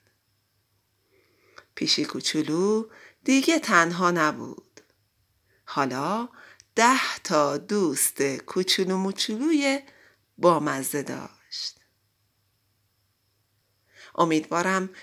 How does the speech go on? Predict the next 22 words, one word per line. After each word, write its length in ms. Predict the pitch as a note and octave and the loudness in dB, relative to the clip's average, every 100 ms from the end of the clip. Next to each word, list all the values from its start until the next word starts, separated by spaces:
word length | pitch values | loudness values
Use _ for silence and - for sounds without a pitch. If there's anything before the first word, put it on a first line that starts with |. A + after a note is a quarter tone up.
| - | -8
شما 380 | - F#3+ F3+ E3 | -2 0 2 0
هم 360 | F3 G3 G3 F#3 | 0 -2 -2 -4
هیچ 600 | - C#4 D4 D4+ - - | -6 0 0 2 2 2
وقت 240 | F#3+ - | -2 -2
تنها 440 | - E3+ D#3 D#3+ | -2 -2 -2 -4
نمونین 520 | E3+ D#3+ C#3+ C3+ C3+ B2+ | -4 -4 -4 -6 -8 -6
بچه 340 | D3+ - - | -6 -6 -8
ها. 200 | C3 C3+ - _ _ _ _ _ _ _ _ | -8 -16 -20 _ _ _ _ _ _ _ _
همیشه 460 | - E3+ D#3+ - F3 | -4 -4 0 0 -2
کنار 380 | - D#3+ D#3+ D#3+ | -6 -4 -4 -6
پدر 360 | E3+ D3+ D3 | -8 -4 -4
و 40 | C#3+ | -4
مادرتون 640 | C#3+ C3+ D3 G#3+ - A#3 | -8 -6 -8 -8 -8 -6
باشین 500 | B2+ - - C4 D4+ - - - | -2 -2 0 -2 -4 -10 -16 -4
و 80 | E3+ | -2
کنار 400 | D#3+ E3 D3+ D#3 | -2 -6 -6 -6
کسایی 420 | F#3 D#3 - D#3 | -6 -8 -8 -6
که 140 | D#3+ G3+ | -6 -2
شما 320 | - D3 C#3+ | -2 -2 -10
رو 120 | D3+ | -8
دوست 440 | D#3+ D3+ D#3 - - | -6 -6 -6 -6 -4
دارن 400 | G#3 G3+ A#3 | -4 -2 -4